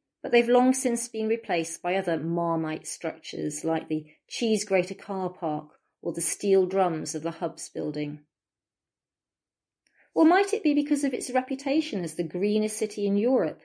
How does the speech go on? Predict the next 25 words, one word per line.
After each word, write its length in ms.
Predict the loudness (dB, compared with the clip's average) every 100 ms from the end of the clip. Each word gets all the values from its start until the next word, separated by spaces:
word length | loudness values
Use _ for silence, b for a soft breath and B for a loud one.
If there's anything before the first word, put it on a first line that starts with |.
| _
with 120 | -8
its 180 | -6 -2
much-loved 520 | -4 -4 -4 -4 -4
trees, 540 | -6 -2 0 0 -4 -10 b
which 180 | -12 -2
modern-day 460 | 2 4 2 2 0
Sheffielders 600 | 0 -4 -2 -2 -2 -2
have 140 | -2
even 240 | -2 -2 -4
risked 260 | -6 -8
prison 320 | -8 -6 -4
to 100 | -6
protect? 600 | -10 -14 -10 -8 -10 _ _ _ _ _ _ _ b b b b
You 120 | 0 2
see, 460 | 6 6 4 0 _ _ _
with 140 | -6
the 80 | -4
Peak 260 | 0 0 0
District 340 | -6 -2 -2
National 360 | -2 -6 -6 -10
Park 400 | -6 -4 -4 2
right 240 | 2 2
on 80 | -2
the 80 | -2
doorstep, 580 | 0 -2 -2 -8 -8